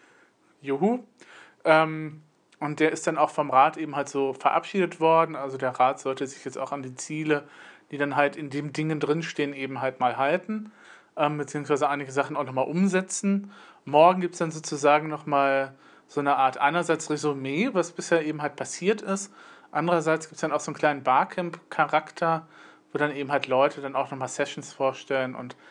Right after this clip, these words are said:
ich bin gespannt, was dann eben halt morgen nochmal so generell passiert. Und am Sonntag höre ich mir dann den Messias an, den die Kantorei in Hamborn singt. Ähm, ich muss nochmal mit meinem Orgellehrer darüber reden, ob der Orgellehrer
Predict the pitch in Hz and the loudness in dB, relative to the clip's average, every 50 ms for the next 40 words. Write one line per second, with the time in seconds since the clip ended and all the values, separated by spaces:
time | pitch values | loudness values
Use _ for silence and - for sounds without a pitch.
0 | - - - _ _ _ - - - 151 143 139 135 - - 147 135 - - - | -20 -20 -20 _ _ _ -20 -8 -6 -4 -4 -4 -4 0 -2 -2 -2 -2 -6 -4
1 | 143 139 135 143 135 123 135 131 131 131 127 127 131 127 127 123 - 135 123 117 | -4 -4 -4 -6 -4 -2 -2 -4 -2 -2 -2 -2 -2 -2 -4 -6 -6 -6 -8 -6
2 | 123 120 - 123 127 123 123 117 - - 117 - - - 247 285 277 - - - | -8 -6 -6 -4 -4 -4 -6 -6 -8 -8 -10 -10 -6 0 0 0 0 0 -8 -2
3 | - 220 233 226 - - 180 180 175 156 135 139 151 180 208 202 - 185 180 175 | 0 0 0 0 -2 0 0 0 0 0 2 2 4 4 2 2 2 2 2 2
4 | - - - - - - - _ _ - - 151 156 151 156 156 147 143 143 139 | 0 -4 -20 -20 -20 -20 -20 _ _ 0 2 2 2 2 0 -4 -4 0 0 0
5 | 143 139 139 135 139 135 135 123 - - - - 214 220 214 180 151 139 - - | 0 0 -4 -4 -4 -4 -6 -6 -6 -6 -6 -4 2 4 6 6 4 4 -4 -2
6 | 165 156 151 147 139 135 127 123 131 135 135 135 131 131 - 151 143 139 - 135 | 2 2 2 2 -2 -8 -6 -4 -4 -4 -2 -4 -8 -6 -4 -6 -6 -4 -4 2
7 | 131 135 139 139 139 131 131 156 185 190 185 185 180 175 175 160 170 175 175 175 | 2 2 2 2 -2 -4 -2 0 0 2 2 2 2 0 -2 -4 -4 -4 -4 -4
8 | 175 - - - - - - - - - - _ _ _ _ _ - - 160 160 | -6 -8 -14 -20 -20 -20 -20 -20 -20 -20 -20 _ _ _ _ _ 2 4 6 6
9 | 165 165 160 160 160 160 160 156 156 156 151 135 - - - - - 165 175 175 | 6 6 4 2 -2 -4 -4 -2 -2 -2 -4 -6 -10 -14 -16 -10 -4 -4 -4 -2
10 | - 170 127 151 160 151 147 143 - - 147 147 143 139 143 143 139 147 143 147 | -2 -4 -2 0 0 0 0 -4 -4 -2 -2 -2 2 2 2 2 2 2 2 2
11 | 165 180 196 170 165 160 156 165 156 156 156 147 147 156 151 139 139 139 143 139 | 2 4 2 0 0 0 0 0 0 0 0 0 -2 -4 -2 0 0 0 0 -2
12 | 151 156 147 139 - - 147 139 - 143 151 147 151 143 135 139 139 135 139 139 | -4 -8 -8 -10 -4 -2 -2 0 2 2 0 0 0 -2 -2 -2 0 0 0 -2
13 | 139 139 | -2 -4